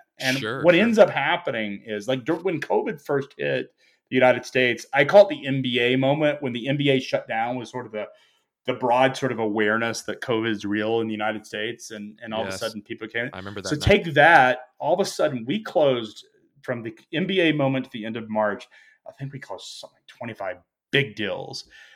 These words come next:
Speaker 1: Uh, it was
Speaker 2: Wow.
Speaker 1: huge for us because people were
Speaker 2: Man.
Speaker 1: already in our funnel and they're like, instantly, "I need this data because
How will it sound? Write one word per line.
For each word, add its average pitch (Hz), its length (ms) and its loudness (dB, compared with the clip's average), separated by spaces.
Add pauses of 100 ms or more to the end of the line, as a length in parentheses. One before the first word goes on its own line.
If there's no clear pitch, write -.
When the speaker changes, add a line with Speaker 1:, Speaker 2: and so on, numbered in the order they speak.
(100)
Speaker 1:
Uh, - 260 2
it - 40 -6
was - 80 -4
Speaker 2:
Wow. - 100 0
Speaker 1:
huge 214 280 2
for 92 200 -12
us - 220 -14
because 151 300 -2
people 160 640 -4
were 139 120 -2
Speaker 2:
Man. 139 100 0
Speaker 1:
already 156 360 4
in 139 60 2
our 131 160 2
funnel 156 500 0
and 127 100 -4
they're 123 140 0
like, 120 360 -2
instantly, 147 540 -4
"I 131 120 2
need 131 200 0
this 117 140 -10
data 104 320 -4
because 104 380 -8